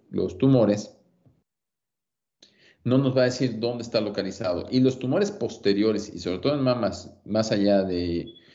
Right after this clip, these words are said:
este, de una copa B, C, D, no va a encontrar los cánceres posteriores. Entonces, no es, no es un método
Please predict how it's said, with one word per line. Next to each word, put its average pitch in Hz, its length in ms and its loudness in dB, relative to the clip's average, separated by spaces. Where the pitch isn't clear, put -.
este, 87 880 -2
de 98 140 2
una 110 180 4
copa - 680 -2
B, 101 380 2
C, 110 420 2
D, 117 460 -2
no 113 340 2
va 113 60 4
a 110 40 2
encontrar 101 380 -2
los 98 140 -4
cánceres 85 360 -6
posteriores. - 760 -10
Entonces, 107 580 0
no 117 400 4
es, 107 580 0
no 113 120 4
es 120 140 0
un 120 140 0
método 131 600 0